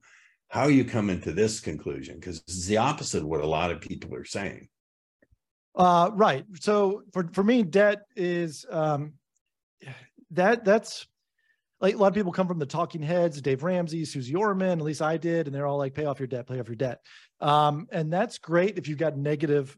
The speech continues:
Speaker 2: net worth. But once you, you sort of get above that, you, you have control of your finances. Like, you, that's the discipline.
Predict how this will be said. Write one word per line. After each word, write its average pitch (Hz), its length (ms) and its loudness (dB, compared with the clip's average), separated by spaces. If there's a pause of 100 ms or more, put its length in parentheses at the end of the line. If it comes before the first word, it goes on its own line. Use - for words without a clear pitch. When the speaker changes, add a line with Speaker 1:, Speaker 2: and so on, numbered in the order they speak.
Speaker 2:
net 131 280 -6
worth. - 380 -12 (220)
But 156 180 4
once 226 340 0
you, 196 280 -2
you 170 160 -2
sort 180 260 -2
of 170 180 -2 (600)
get 202 240 6
above 156 400 2
that, 226 240 4 (320)
you, 277 200 4 (100)
you 226 180 0
have 214 260 2
control 160 360 2
of 143 80 0
your 139 80 0
finances. 131 640 -4
Like, 127 240 -4
you, 139 220 -8
that's 156 280 4
the 139 120 -4
discipline. 139 600 0